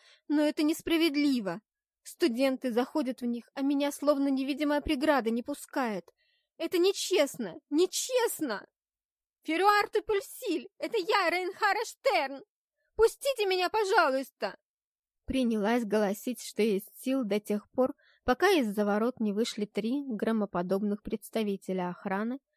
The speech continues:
с омерзительными бандитскими физиономиями. "Кто здесь нарушает порядок?"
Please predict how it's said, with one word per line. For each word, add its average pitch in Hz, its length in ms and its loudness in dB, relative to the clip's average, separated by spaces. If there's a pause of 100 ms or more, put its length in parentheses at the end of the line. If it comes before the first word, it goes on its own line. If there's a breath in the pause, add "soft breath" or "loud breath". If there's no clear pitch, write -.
(160)
с - 160 -4
омерзительными 233 880 2
бандитскими 202 720 -2
физиономиями. 190 1080 -2 (680)
"Кто 233 360 2
здесь 208 300 -2
нарушает 220 720 0
порядок?" 202 800 0